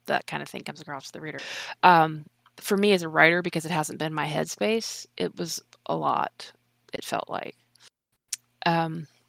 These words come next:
but anyway, yeah, I can skip, sometimes skip something that is just for structure, um, or if it's, like, a procedural thing or something like that, but it, sometimes it depends on anxiety. Um,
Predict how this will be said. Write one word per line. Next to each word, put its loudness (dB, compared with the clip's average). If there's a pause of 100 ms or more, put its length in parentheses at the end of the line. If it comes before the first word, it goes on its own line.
(400)
but 8
anyway, 6
yeah, 10
I 10
can -2
skip, 2 (480)
sometimes 2
skip -2
something -4
that -4
is -2 (300)
just -2
for -10
structure, -2 (680)
um, 2 (640)
or 6
if 2
it's, -4
like, 0
a -4
procedural -6
thing -4
or -10
something -8
like -4
that, 2
but 2
it, 0
sometimes -2
it -14
depends -8
on -6 (300)
anxiety. -8 (540)
Um, 4